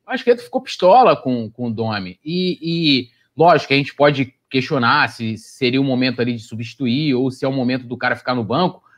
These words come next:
mas a gente não pode tirar a autoridade do treinador, tipo assim, é, eu era contra, naquela partida contra o Ceará, do Ceni manter o Gabigol no banco. Ponto. Agora, eu não posso ser a favor do Gabigol simplesmente ir pro banco,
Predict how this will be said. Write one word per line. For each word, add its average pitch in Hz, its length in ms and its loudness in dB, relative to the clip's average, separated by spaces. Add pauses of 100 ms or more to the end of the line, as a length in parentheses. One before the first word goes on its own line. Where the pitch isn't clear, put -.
(120)
mas 147 180 0
a - 20 -4
gente 185 200 -4
não 196 160 -2
pode 165 500 0
tirar 160 680 2 (280)
a 123 100 -2
autoridade 165 720 2
do 185 100 -4
treinador, 180 580 0
tipo 123 200 -10
assim, 139 340 -4 (360)
é, 117 260 0
eu 127 140 0
era 160 180 6
contra, 165 500 2
naquela 139 320 0
partida 135 360 -4
contra 135 200 -6
o - 80 -20
Ceará, 147 480 4
do 139 200 -4
Ceni 147 320 -4
manter 175 260 -2
o 175 80 0
Gabigol 190 340 0
no 240 100 -2
banco. 160 380 0 (200)
Ponto. 139 320 2
Agora, 139 320 2
eu 139 60 -2
não 196 140 -4
posso 190 320 -4
ser 175 80 -4
a 165 80 -2
favor 151 500 0 (240)
do 143 100 -4
Gabigol 156 540 0
simplesmente 180 480 -8
ir 175 60 -20
pro 180 160 -2
banco, 196 600 0